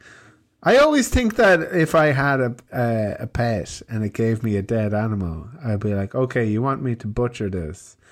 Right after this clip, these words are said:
um, portion it, <laughs> and, and, and make it into a meal for you." Cool.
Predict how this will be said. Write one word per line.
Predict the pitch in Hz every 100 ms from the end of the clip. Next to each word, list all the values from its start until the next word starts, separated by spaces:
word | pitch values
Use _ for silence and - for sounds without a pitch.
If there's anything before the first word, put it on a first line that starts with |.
| _ _
um, | 107 104 92
portion | - 117 110 110 98
it, | 87 - - - -
<laughs> | - - -
and, | - 147 123 -
and, | 143 135 - -
and | 147 139
make | 139 131
it | 139
into | 127 123 127
a | 120
meal | 113 117 117
for | 113 107 90
you." | 82 82 - _ - - - _ -
Cool. | - 110 87 87 285